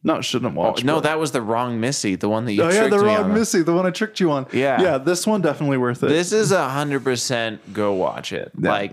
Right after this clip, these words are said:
Speaker 2: if you want a
Speaker 1: absolutely.
Speaker 2: comedy, this one you can just sit down and enjoy again. It's only an hour and a half.
Speaker 1: No, it's so
Speaker 2: If you've
Speaker 1: short, which makes it so nice.
Speaker 2: I mean, the only time I might not recommend it is if you've never had a shitty job, which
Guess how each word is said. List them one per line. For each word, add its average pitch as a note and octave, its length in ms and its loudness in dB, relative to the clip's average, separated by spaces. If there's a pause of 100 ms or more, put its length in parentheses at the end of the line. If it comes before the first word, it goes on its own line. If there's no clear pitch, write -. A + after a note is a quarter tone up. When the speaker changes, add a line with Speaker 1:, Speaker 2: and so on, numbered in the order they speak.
Speaker 2:
if G#2+ 180 0
you B2+ 100 0
want C3 220 2
a B2+ 40 -2
Speaker 1:
absolutely. B2 60 -4
Speaker 2:
comedy, A#2+ 800 -4
this B2+ 280 -2
one F3+ 160 -2
you D3 160 0
can C3+ 180 -2
just G#2+ 200 -2
sit A#2 160 -2
down A#2 220 -2
and A2 100 -4
enjoy G#2+ 240 -2
again. G#2 260 -2
It's F#2 120 -6
only G#2 220 -4
an G#2+ 100 0
hour G#2 200 -2
and G#2+ 80 -6
a G#2+ 40 -6
half. G2+ 520 -6 (280)
Speaker 1:
No, E3 360 -2
it's B2 160 -4
so C#3+ 400 2
Speaker 2:
If A#2+ 100 -2
you've A2 80 0
Speaker 1:
short, C#3+ 340 2
which D3 220 -2
makes D3 240 0
it C3 100 -4
so D3+ 340 2
nice. B2+ 680 0 (200)
Speaker 2:
I C3+ 80 0
mean, D#3+ 380 0 (180)
the D3 140 0
only A#3+ 220 0
time B3 280 0
I B2+ 120 -2
might B2 480 -2
not F3 200 -2
recommend F3 540 -2
it G3 320 -2
is C#3+ 160 -2
if D3+ 160 -2
you've C3 220 -2
never A#2 420 0
had A2+ 220 -4
a G#2+ 40 -6
shitty G2+ 360 -2
job, B1 400 -4
which B2+ 380 -2